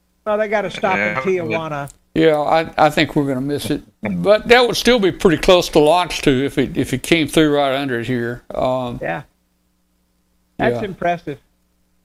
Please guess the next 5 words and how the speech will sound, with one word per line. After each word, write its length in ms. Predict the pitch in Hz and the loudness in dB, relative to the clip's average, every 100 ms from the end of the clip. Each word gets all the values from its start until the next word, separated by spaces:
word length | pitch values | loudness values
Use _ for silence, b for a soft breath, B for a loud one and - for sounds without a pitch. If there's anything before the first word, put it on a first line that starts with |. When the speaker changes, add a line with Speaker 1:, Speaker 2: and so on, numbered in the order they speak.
| _ _ _ _ | _ _ _ _
Speaker 3:
Now, 120 | 170 156 | 4 6
Bill, 240 | 214 202 | 6 4
HabHub 580 | 196 254 262 214 214 170 | 2 2 2 2 2 0
is 100 | 160 | -4
saying, 800 | - 208 185 156 143 143 156 | 2 4 4 2 2 0 -6